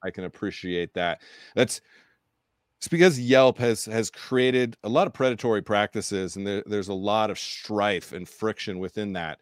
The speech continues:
What's happened with restaurants is then they've really undervalued customer-generated reviews. And it's not the customer, the reviews,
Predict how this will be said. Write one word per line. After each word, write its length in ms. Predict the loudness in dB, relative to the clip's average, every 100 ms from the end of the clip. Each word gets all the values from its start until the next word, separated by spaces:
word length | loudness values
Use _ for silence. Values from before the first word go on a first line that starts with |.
| -20 _ _ _ _
What's 180 | -2 2
happened 300 | 2 4 0
with 120 | 0
restaurants 640 | 0 0 -2 -2 -2 -6
is 220 | -8 -6 -2
then 240 | -2 0
they've 360 | 0 0 -2 -2
really 300 | -2 -2 -4
undervalued 800 | -6 -6 -6 -4 -4 -2 -4 -8
customer-generated 1200 | -8 -10 -8 -6 -6 -4 -6 -4 -2 -2 -2 -4
reviews. 640 | -6 -8 -4 -2 -2 -4 -10
And 160 | -10
it's 140 | -10 -6
not 180 | -6 -6
the 80 |
customer, 400 | -2 -2 -2 -4
the 100 | -4
reviews, 920 | -2 -4 -4 -2 0 0 -4 -6 -12